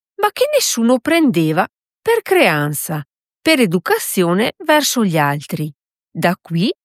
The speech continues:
il detto famoso boccon della creanza, anche se il significato oggi si è sovvertito.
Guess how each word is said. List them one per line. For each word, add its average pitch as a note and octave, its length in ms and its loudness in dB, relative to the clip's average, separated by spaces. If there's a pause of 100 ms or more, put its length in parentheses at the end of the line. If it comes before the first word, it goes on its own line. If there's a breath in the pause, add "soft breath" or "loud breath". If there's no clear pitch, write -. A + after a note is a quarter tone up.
il D#3 200 -2
detto D#3+ 360 -2
famoso G#3+ 680 0 (240)
boccon A4+ 420 2
della F#4 240 2
creanza, D3+ 720 0
anche - 1200 -4
se D#3+ 420 -2 (380)
il E3+ 160 -2
significato E3 1040 -2 (540)
oggi G3+ 420 2 (100)
si - 240 -6
è B3+ 120 0
sovvertito. D#3+ 1120 -2